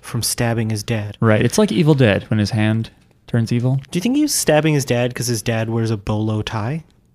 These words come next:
Speaker 1: And he's just like, "Why do you do that,
Speaker 2: He
Speaker 1: Dad?"
Speaker 2: kept trying to tell him to just get a Windsor knot going.
Speaker 1: Yeah, he was, maybe he was just cutting off the bolo tie.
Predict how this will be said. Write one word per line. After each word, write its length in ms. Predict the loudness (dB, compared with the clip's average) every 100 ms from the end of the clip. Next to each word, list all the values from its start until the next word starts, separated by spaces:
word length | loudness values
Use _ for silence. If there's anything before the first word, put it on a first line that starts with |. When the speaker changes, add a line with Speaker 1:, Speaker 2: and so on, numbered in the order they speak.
| _ _ _ -4
Speaker 1:
And 120 | -4
he's 100 | -4
just 160 | -4
like, 160 | -4 -4
"Why 140 | -4
do 60 | -4
you 40 |
do 140 | -4 -4
that, 200 | -6 -4
Speaker 2:
He 60 | 2
Speaker 1:
Dad?" 40 |
Speaker 2:
kept 160 | 2 2
trying 160 | 2
to 60 | 2
tell 200 | 2 2
him 120 | 2
to 60 | 2
just 260 | 0 0
get 100 | 0
a 60 | 2
Windsor 340 | 2 2 2
knot 220 | 2 0 2
going. 420 | 2 2 2 2
Speaker 1:
Yeah, 240 | 2 0
he 140 | 0 0
was, 140 | 2
maybe 240 | 2 2
he 20 | 2
was 120 | 2
just 220 | -2 0
cutting 260 | 0 0 2
off 260 | 0 -2
the 80 | -6
bolo 300 | -4 -2 -4
tie. 360 | -4 -6 -6